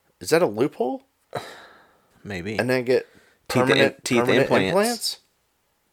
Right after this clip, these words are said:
Speaker 2: Boom.
Speaker 1: Fuck. God.
Speaker 2: Won it.
Speaker 1: That's the winner.
Speaker 2: Yep.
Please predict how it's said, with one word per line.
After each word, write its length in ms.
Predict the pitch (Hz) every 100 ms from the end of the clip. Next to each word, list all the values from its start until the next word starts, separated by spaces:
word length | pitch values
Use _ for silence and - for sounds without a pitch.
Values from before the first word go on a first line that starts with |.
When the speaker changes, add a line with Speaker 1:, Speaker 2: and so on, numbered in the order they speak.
| _ _
Speaker 2:
Boom. 380 | 110 110 107 87 - _ _
Speaker 1:
Fuck. 600 | _ - - - - 202 - - - -
God. 300 | 160 107 117
Speaker 2:
Won 220 | 147 147
it. 260 | 131 - - - - - - - - - - - - - -
Speaker 1:
That's 240 | 156 185 -
the 60 |
winner. 340 | 185 190 202 202 - - - - - - - - - - - - - - - - - -
Speaker 2:
Yep. 260 | 98 104